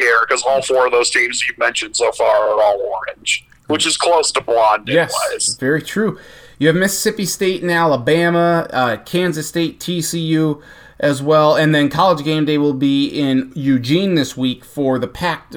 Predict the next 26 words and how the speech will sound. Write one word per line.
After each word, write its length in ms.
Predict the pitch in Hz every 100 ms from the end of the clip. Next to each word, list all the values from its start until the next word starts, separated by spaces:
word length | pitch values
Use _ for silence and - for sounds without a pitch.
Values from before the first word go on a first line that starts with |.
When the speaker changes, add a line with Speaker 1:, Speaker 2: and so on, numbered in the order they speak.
| -
Speaker 2:
for 100 | 165
the 100 | 135
top 300 | - 185 185
ten 320 | - 185 175
Pac-twelve 1000 | - 175 170 - - - - 175 226 240
matchup 520 | 151 131 117 - 127 - - -
between 420 | - - 156 147 147
number 380 | 165 185 175
ten 580 | 160 - 180 175 151 143 - - - _ _ -
Oregon 540 | 175 190 170 139 139
and 100 | 135
number 220 | 143 143 143
nine 360 | 147 156 151
U 120 | 151
C 260 | 147 - 156
L 160 | 143 143
A. 140 | 120
That 320 | 104 131 -
will 140 | 151 127
be 240 | 131 123
a 20 |
very 600 | 110 104 135 151 143 123 123
interesting, 720 | 165 147 143 147 143 - 139 120
very 240 | 156 147
good 400 | 123 127 156 131
game 380 | 131 123 117